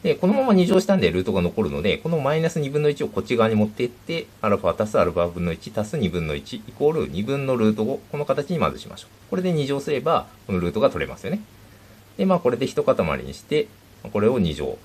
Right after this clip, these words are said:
これを二乗というふうにしましょうか。そうすると、これの二乗、足す二かけるこれかけるこれですので、アルファ足すアルファ分の一足すこれの二乗ですので、こうなりますね。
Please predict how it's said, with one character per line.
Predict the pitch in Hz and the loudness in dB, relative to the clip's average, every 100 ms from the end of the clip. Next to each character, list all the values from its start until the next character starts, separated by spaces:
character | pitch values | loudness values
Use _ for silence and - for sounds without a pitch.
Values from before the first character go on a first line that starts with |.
| - - - | -20 -20 -12
こ | 85 | -2
れ | |
を | 87 | 2
二 | 104 67 | 2 0
乗 | 67 | -8
と | - - - - | -12 -20 -20 -10
い | |
う | 123 | -6
ふ | |
う | |
に | 127 | -6
し | - | -6
ま | - | -12
し | - | -14
ょ | |
う | - | -20
か。 | - - | -20 -16
そ | - | -12
う | |
す | |
る | |
と、 | 165 | -4
こ | 135 | 2
れ | 101 | 4
の | 85 | 4
二 | 80 69 | -2 -2
乗、 | 76 110 - - - - - - - - - - - - - - - - - - - - - | 0 2 0 -6 -20 -20 -20 -20 -20 -20 -20 -20 -20 -20 -20 -20 -20 -20 -20 -20 -20 -20 -10
足 | 104 - | -10 -6
す | 156 - - - - - | -8 -8 -16 -20 -20 -6
二 | 98 | -2
か | 95 | 0
け | - | 0
る | - | 0
こ | 82 | 0
れ | 78 | 0
か | 76 | 0
け | 73 | -2
る | |
こ | 73 | -2
れ | 67 | -4
で | 65 | -6
す | 127 | -6
の | 147 | 0
で、 | - | 2
ア | 92 | 2
ル | 78 | 0
フ | 71 | -2
ァ | - | -2
足 | 113 | 2
す | 139 | 4
ア | |
ル | 80 | 2
フ | 71 | 0
ァ | - | -8
分 | - | -6
の | - | -4
一 | - - - - | -4 -8 -14 -12
足 | 92 | -8
す | - - - - | -8 -8 -10 -2
こ | |
れ | 85 | -2
の | 73 | -2
二 | 69 | -4
乗 | 69 | -6
で | 69 | -6
す | 73 | -4
の | 170 | -2
で、 | 160 - - - | -2 -4 -20 -8
こ | 113 | 0
う | |
な | 95 | 2
り | 67 | 0
ま | - | -4
す | |
ね。 | 135 | -6